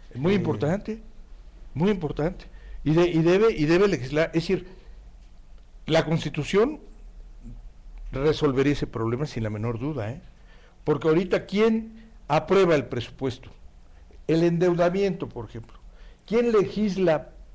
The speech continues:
Speaker 1: por los habitantes del Distrito Federal? No la Cámara local, sino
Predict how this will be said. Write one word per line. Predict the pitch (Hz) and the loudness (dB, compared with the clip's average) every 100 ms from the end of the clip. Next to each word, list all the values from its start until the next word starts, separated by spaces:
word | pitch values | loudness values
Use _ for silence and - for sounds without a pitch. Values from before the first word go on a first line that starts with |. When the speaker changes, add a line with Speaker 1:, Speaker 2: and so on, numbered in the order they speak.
| - - | -14 0
Speaker 1:
por | 151 | 2
los | 147 139 - - 143 | 2 0 -6 -8 -4
habitantes | 143 160 170 165 | -2 2 0 0
del | 135 | -4
Distrito | - 131 123 | -6 -10 -8
Federal? | 113 117 104 - - - - - 95 | -4 -4 -6 -12 -20 -20 -20 -18 -6
No | 131 180 247 - - - - - - | 0 0 -2 -6 -20 -20 -20 -20 -8
la | 113 123 | -4 0
Cámara | 151 156 147 135 117 | 2 4 4 4 2
local, | 113 110 135 170 214 - - - - - - - - - - | 0 -2 2 2 2 -2 -16 -20 -20 -20 -20 -20 -20 -20 -20
sino | - 139 143 196 | -6 -2 0 -2